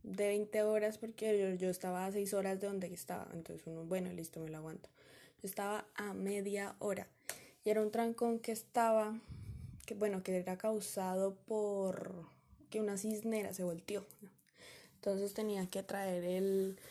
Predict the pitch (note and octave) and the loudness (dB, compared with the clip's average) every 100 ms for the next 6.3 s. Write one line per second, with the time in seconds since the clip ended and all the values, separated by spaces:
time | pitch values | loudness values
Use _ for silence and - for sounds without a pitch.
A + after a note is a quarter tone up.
0 | - - - - G3 F#3+ F#3+ F#3 G3 G3 | -18 -18 -12 2 2 4 6 6 6 4
1 | - A3 - G3+ G3+ G3+ G#3+ G#3+ A3+ G#3+ | 2 2 4 6 8 8 6 6 6 6
2 | G3+ G3+ F3+ F3 F3+ F3 F3+ G3 G#3 G#3+ | 6 2 0 0 0 2 4 6 6 6
3 | G#3 G#3 G3+ F#3+ E3+ F3 F3+ F3 F3+ F3+ | 6 4 2 0 2 0 -2 -4 -2 -2
4 | F3+ - G3+ G#3 G3+ G3 F#3+ F#3+ F#3 F3 | -2 2 2 4 0 -2 -2 -4 -4 -4
5 | E3 F3 E3+ E3+ E3+ - F3 F3+ F3+ - | -2 0 0 -2 -4 -2 -2 -2 -4 0
6 | G#3+ A3 G#3+ | 4 4 4